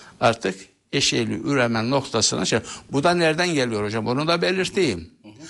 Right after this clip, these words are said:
Speaker 1: Bu evrim süreci va-, e, dünyanın var olduktan sonra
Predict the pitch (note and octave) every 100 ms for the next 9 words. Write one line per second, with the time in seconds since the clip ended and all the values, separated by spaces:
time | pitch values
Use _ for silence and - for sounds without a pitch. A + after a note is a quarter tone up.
0 | - - C3 E3+ E3+ D#3+ F#3+ G3+ - F#3
1 | C#3+ A2 G#2 G#2 G#2+ A#2+ - B2 A#2+ A#2+
2 | A2 A#2+ E3 E3+ D#3 D3+ G3+ A3+ G#3+ -
3 | _ _ _ _ G#2 B2+ E3 F3 F3 F3
4 | - F3+ F3+ - C3+ B2